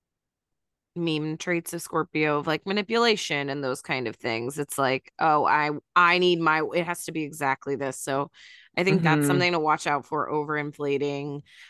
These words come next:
Speaker 1: over-identifying
Speaker 2: Yeah.
Speaker 1: with either thing. Um, Neptune
Speaker 2: Mm-hmm.
Speaker 1: and Venus are also in ops-,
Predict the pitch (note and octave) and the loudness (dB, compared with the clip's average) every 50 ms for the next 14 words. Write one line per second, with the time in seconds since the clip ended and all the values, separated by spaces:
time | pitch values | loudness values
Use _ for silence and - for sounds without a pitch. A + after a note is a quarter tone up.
0 | - _ - E3 E3+ E3+ D#3+ E3+ D#3+ D#3 D#3 D#3+ E3 D#3+ D#3 D3+ D3 E3 D3+ D3+ | -18 _ 0 2 2 2 4 4 2 2 2 2 2 2 0 0 0 0 0 0
1 | D3 D3 D3 D3 C#3+ D3+ - - - D#3 D#3 D3 D3 D3 C#3+ D3 - - C#3+ C#3 | 0 0 -2 -4 -6 -6 -8 -6 -4 -2 -2 0 0 0 -2 -2 -4 -4 -4 -4
2 | C3 C3+ C3+ C3+ C#3 D3 D3 - _ - D3 C#3 C3 C3+ B2+ B2 C#3 B2 A#2+ D#3 | -4 -4 -6 -6 -6 -8 -8 -10 _ -2 0 2 2 2 0 0 -2 -4 -6 -8
3 | - _ - F3 G3 G3 - - - A3 G#3 F#3+ F3 D#3+ D#3 D#3 D#3 D#3 D#3+ D#3 | -12 _ -4 -2 -2 -2 -4 -6 -6 -4 -2 0 0 0 -2 -4 -8 -8 -6 -6
4 | D#3+ D#3+ D#3 D#3+ - - C#3+ C#3 C#3 C#3 C3 - E2+ C#3 C#3+ - - C#3 C3+ B2+ | -4 -4 -4 -4 -4 -4 -4 -2 -2 -2 -2 -2 -4 -6 -6 -6 -6 -6 -4 -4
5 | B2+ B2+ B2 - - - | -4 -4 -4 -6 -10 -18